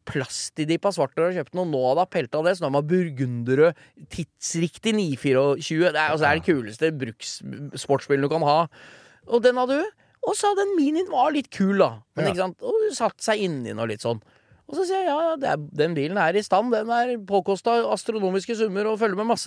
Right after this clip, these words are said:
Speaker 1: deler, så er det bare å handle.» Og så, det er sånn man sier.
Speaker 2: Ja, ja.
Speaker 1: Hun ringte, vet du, her.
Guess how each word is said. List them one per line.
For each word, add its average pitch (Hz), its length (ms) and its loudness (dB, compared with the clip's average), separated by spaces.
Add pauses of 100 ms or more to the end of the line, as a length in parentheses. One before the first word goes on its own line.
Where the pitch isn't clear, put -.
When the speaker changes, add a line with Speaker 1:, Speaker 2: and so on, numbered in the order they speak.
Speaker 1:
deler, 220 240 2
så 233 80 0
er 220 80 2
det 262 80 4
bare 269 160 6
å 254 80 4
handle.» 254 220 4 (400)
Og - 60 -4
så, 254 120 -6
det 214 200 2
er 254 40 2
sånn 208 140 0
man 156 140 0
sier. 131 320 0
Speaker 2:
Ja, 110 200 6
ja. 113 120 2 (480)
Speaker 1:
Hun 359 100 -2
ringte, 370 300 -6
vet 427 140 -6
du, 403 60 0
her. 403 180 -4